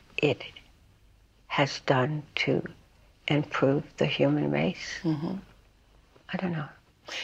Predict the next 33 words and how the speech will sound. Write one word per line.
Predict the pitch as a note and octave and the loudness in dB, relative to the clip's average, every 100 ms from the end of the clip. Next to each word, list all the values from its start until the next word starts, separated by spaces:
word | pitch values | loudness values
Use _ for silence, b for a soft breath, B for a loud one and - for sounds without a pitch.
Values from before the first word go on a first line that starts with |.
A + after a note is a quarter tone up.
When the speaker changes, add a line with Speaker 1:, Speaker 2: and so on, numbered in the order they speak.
| B | B
Speaker 2:
You | D#3+ | 2
know, | D#3+ | 4
it's | D#3 - | 2 2
so | D3 | 2
interesting. | - D3+ D3 - C3 - | 2 0 -2 -2 -2 2
I | A#2+ A#2 | 2 4
asked | C3+ C#3+ - | 4 2 0
the | A2+ | -2
question | - G2 - A#2+ D#3+ B B B B B - | 0 0 0 -4 -6 B B B B B -20
'cause | - C3 | -4 2
I'm | B2+ | 2
curious | B2 D3 C3 A2+ | 2 2 2 0
about | A#2+ A#2 - | -2 -2 -2
your | A#2 | -2
answer. | A2+ A#2 A2+ G2 F#2+ - B B B B _ | 0 0 0 0 -2 -6 B B B B _
But | A#2+ C3 - | 0 4 6
when | C3+ C3 | 4 4
I | C#3+ | 4
am | D3+ C3+ | 4 0
asked | B2 A#2 | -4 -4
that | G#2 - | -6 -2
question, | A2 G#2+ - A2+ - | -2 -2 -2 -4 0
I | A2+ | 2
remember | A#2+ B2+ C3+ C#3+ | 2 0 0 0
something | C3 B2 B2+ | -2 -2 -2
that | A#2 | -2
Maya | A#2+ A#2 A#2+ A#2+ | 0 -2 -2 -2
Angelou | A#2 A#2+ A#2+ | -4 -4 -6
shared | A#2 - B2 | -6 -6 -6
with | B2 A#2 | -8 -8
me | A#2+ | -6
when | A#2+ B2 | -4 -2
I | B2 | 0